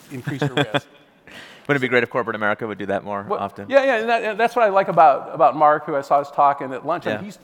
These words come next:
Speaker 1: he's pushing people to increase their failure rate, which is, uh, that's a pretty rare thing when you got K P Is.
Speaker 3: Yeah, but, and yet K P Is is something that you recommend that people adopt.
Speaker 1: But, but, but, but Mark's K P I is,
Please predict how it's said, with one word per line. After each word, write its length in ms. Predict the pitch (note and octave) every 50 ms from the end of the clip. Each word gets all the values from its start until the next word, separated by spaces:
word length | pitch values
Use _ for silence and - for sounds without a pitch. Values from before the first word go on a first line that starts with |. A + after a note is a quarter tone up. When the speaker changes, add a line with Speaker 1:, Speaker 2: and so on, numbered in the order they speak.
| _ _ -
Speaker 1:
he's 160 | G3 A3+ -
pushing 360 | - - G#3+ G#3 - G#3 F#3+ F3+
people 280 | - G3 E3+ E3+ E3+
to 60 | D3+
increase 360 | D3 D3 - - D#3+ D#3+ - -
their 100 | D#3 C#3
failure 320 | - C3+ C3+ E3+ F3 C#3+
rate, 240 | A2+ G#2+ G2 F#2 -
which 240 | A#2+ B2 A2+ - -
is, 220 | A#2+ A2 G2+ - -
uh, 80 | - A#2+
that's 180 | C3 C#3 -
a 20 | -
pretty 180 | - E3+ D#3+ C3
rare 260 | A#2+ B2+ B2+ B2+ C3+
thing 240 | - - D3 C#3 C3
when 80 | A2+
you 80 | G#2+ G#2
got 160 | G#2 E2+ A2
K 160 | - - B2
P 160 | A2+ - B2 A#2+
Is. 400 | B2 B2 F#2+ - - - - - _ _ _ _ - _ _ _ _ _ _ _ _ _ _ _
Speaker 3:
Yeah, 200 | - C#3 F3+ -
but, 200 | G#2+ B2+ B2+ -
and 160 | C3 C3 C3
yet 460 | C3 B2 A#2+ - - - - _ _
K 140 | - C3+ B2
P 100 | A#2 B2+
Is 140 | A#2+ A2 G#2+
is 80 | A2 -
something 200 | B2 A2 G#2+ A2
that 80 | - -
you 100 | G#2+ G#2+
recommend 540 | G2+ G2+ - G#2 G#2 G#2 G2+ G2 G2 F#2+ - _ _ _ _ _ _
that 120 | - -
people 420 | - A2 - - F#2 F#2 G2 G#2+ _
adopt. 400 | - G2+ A2+ A#2 C3+ - - - _ _ _ _ _ _
Speaker 1:
But, 180 | - - F#3+
but, 360 | F#3+ A3+ - F#3 F#3+ - F3+
but, 640 | F#3 F#3+ - - - - - - F#3+ - - D#3 B2+ A#2+
but 600 | G#3+ A#3+ A#3+ D#3 C3 C3 - - - - - -
Mark's 420 | - C#3 D#3+ D#3 F3+ G#3 A3 - -
K 220 | - - G3+ G3+
P 140 | - G3+ F3+
I 140 | F#3+ A3 A#3
is, 120 | F#3 D#3